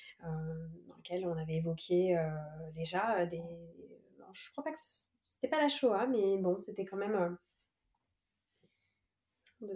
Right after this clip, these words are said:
de, voilà, de cet ordre-là. Et je me souviens que cette copine, elle m'avait dit : « Oh là là, oh, j'aimerais pas être juive, hein, parce que personne, euh, vous, personne vous aime. » Et je me souviens de ça.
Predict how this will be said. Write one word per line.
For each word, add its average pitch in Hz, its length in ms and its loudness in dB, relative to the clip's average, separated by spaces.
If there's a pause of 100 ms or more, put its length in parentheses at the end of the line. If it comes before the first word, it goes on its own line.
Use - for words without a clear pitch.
(120)
de, 175 320 -6
voilà, 180 260 -4
de 190 260 -10
cet 185 220 -10
ordre-là. 196 540 0
Et 196 140 4
je 190 140 -2
me 214 60 -2
souviens 254 200 2
que 262 60 -6
cette 190 160 -6
copine, 247 280 0
elle 190 140 0
m'avait 202 240 2
dit : « 208 220 -4 (680)
Oh 240 60 4
là 202 140 4
là, 214 180 -2 (420)
oh, 247 40 -8 (100)
j'aimerais 180 400 -2
pas 269 80 4
être 240 160 6
juive, 214 340 -2
hein, 170 100 -4
parce 185 160 -8
que 185 80 -6
personne, 254 560 -2
euh, 190 280 0 (240)
vous, 214 200 -2
personne 262 420 4
vous 226 200 2
aime. » 180 280 2 (1200)
Et 185 80 -4
je 180 140 0
me 226 80 4
souviens 202 420 2
de 208 60 0
ça. 175 320 -4